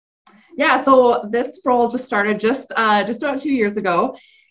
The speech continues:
And basically what I get to do is build relationships throughout Western South Dakota with, uh, area high schools, specifically rural high schools, and their C T E teachers and administrators, bringing those school districts together to strengthen their C T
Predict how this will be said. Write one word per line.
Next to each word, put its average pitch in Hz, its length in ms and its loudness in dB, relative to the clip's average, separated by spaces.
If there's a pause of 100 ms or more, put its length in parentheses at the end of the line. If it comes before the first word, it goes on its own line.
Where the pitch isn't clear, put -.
(200)
And 233 500 0
basically 277 600 0
what 247 160 -2
I 208 140 -2
get 208 220 -6
to 285 100 -10
do 196 260 0
is 202 320 -4
build 208 260 -2
relationships 214 720 -4
throughout 190 380 0
Western 208 500 -2
South 208 240 0
Dakota 208 600 -2
with, 196 400 -2 (160)
uh, 190 200 -2
area 202 360 0
high 202 160 -2
schools, 208 380 -4
specifically 214 460 -6
rural 190 300 0
high 226 160 -2
schools, 247 480 -2 (520)
and 214 80 4
their 214 140 6
C 247 220 0
T - 160 -6
E 220 160 -4
teachers 214 680 0 (120)
and 196 120 -2
administrators, 208 800 2 (460)
bringing 277 380 4
those 226 320 0
school 208 160 -2
districts 214 460 -4
together 202 680 -2 (160)
to 214 240 2
strengthen 262 480 2
their 240 160 0
C 233 160 -4
T 214 160 -10